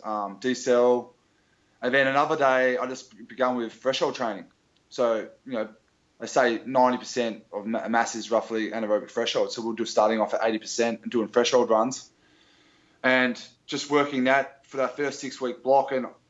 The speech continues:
I found the results to be a lot, a lot better than just doing normal mass running. Um, and also, it's a lot more, less intense,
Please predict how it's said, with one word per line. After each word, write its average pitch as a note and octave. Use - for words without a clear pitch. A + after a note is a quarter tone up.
I C#3+
found C#3
the B2
results A#2
to G#2+
be B2
a A#2+
lot, A#2+
a A#2+
lot B2
better C3
than A2+
just A2
doing A2+
normal A2+
mass A2
running. A2
Um, A2+
and A#2+
also, D3+
it's -
a B2+
lot C3
more, B2
less C3+
intense, B2+